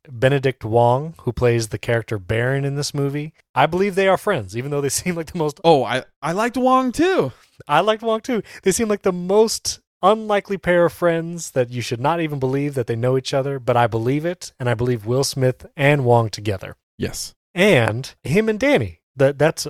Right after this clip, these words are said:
Speaker 1: uh, they have great scenes too. And even the scene with young C G'd Will Smith, which we're gonna get to in a little bit,
Speaker 2: Yep.
Speaker 1: with Clive Owen, and he's, like, crying and stuff. A hun-, I believe that too.
Speaker 2: Right.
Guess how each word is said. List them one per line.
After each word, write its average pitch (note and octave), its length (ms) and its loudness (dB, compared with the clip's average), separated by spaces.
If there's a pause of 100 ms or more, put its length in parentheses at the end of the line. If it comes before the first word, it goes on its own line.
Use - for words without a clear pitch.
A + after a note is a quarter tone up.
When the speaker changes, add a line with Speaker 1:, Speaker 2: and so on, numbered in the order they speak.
Speaker 1:
uh, D#3 160 -2
they D3 120 0
have E3 100 2
great D#3+ 220 0
scenes D#3+ 200 -2
too. C3 300 0 (240)
And G#3+ 300 0
even C#3+ 500 0 (260)
the C#3+ 120 0
scene G#3 500 -2
with C#3 340 0 (120)
young F3+ 500 0
C F#3+ 260 -2
G'd F3+ 260 -2
Will F#3 140 2
Smith, D3+ 400 0
which - 140 -6
we're F#2+ 60 -6
gonna F#2+ 100 -2
get F#2 180 -4
to G2+ 100 -4
in F#2 40 -2
a F#2 60 -4
little F#2+ 160 -4
bit, F#2+ 280 -6 (160)
Speaker 2:
Yep. G2 400 4 (320)
Speaker 1:
with B2+ 300 0
Clive E3+ 480 2
Owen, A#2+ 480 2 (140)
and C3+ 180 0
he's, D#3+ 240 -4
like, D#3 160 -2
crying D#3+ 380 0
and G#2 100 -6
stuff. G#2+ 420 -8 (200)
A - 60 2
hun-, F3 180 2
I C3 120 2
believe D#3 220 2
that A3 180 4
too. C4 300 -6 (220)
Speaker 2:
Right. F3 240 -8